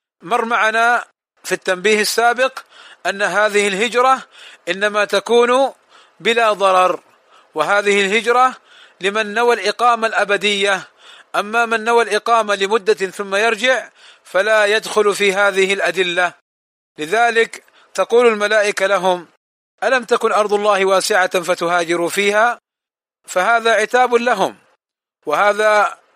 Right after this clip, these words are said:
استفهام المراد به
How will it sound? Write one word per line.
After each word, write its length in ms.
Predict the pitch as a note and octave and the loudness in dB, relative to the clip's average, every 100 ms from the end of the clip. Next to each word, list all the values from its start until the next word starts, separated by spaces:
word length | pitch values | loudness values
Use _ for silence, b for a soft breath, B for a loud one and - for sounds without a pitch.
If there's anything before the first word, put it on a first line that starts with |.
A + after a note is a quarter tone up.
| _ _ _ _ _ - | _ _ _ _ _ -10
استفهام 720 | E3 - F3+ F3+ A3 A3+ G#3 - _ b b b _ E3 | -6 -4 -4 -2 2 2 0 -10 _ b b b _ -4
المراد 500 | F#3 F#3+ A3 A3 G3 | -2 0 2 4 2
به 540 | G#3+ G#3 A3 A3 | 2 0 0 0